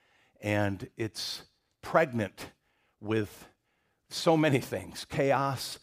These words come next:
it's pregnant with who knows what's gonna bust out in front of us, and the, the times, they are a-changing, as they say. And, uh, global economy, a global, uh, morality, the, you know, it's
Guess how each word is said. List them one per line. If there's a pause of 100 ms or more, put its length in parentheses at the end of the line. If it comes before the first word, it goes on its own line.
(180)
it's
pregnant
with (240)
who
knows
what's
gonna
bust
out
in
front
of
us,
and
the, (120)
the
times,
they
are
a-changing,
as
they
say. (440)
And,
uh, (440)
global
economy,
a
global, (320)
uh,
morality,
the, (320)
you
know, (160)
it's